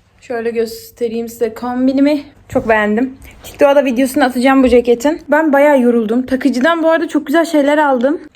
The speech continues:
Böyle bir tane kırmızılı bir kolye aldım. Bir tane de böyle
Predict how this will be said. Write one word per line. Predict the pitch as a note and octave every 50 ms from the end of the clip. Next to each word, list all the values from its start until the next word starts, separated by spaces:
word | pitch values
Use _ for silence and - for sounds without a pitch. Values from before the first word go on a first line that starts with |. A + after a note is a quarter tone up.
| _ -
Böyle | A#3+ B3 B3 A#3
bir | B3 A#3+
tane | B3 C#4 C4 B3+ B3+ B3+ B3+
kırmızılı | - C4 A#3+ A#3+ A#3+ A3+ A#3 A3+ A#3+ A#3
bir | A#3+ A#3+ A#3 -
kolye | - A#3+ A3+ G#3+ G#3+ A3+ A3+
aldım. | A3 G#3+ G3+ F#3 F#3+ G3+ A3+ A#3+ A#3 - _ _ _ _ _ - - - -
Bir | C4+
tane | - F4 E4+ E4+ E4+
de | F4 D4
böyle | E4 D#4+ E4 E4+ F4 E4+ -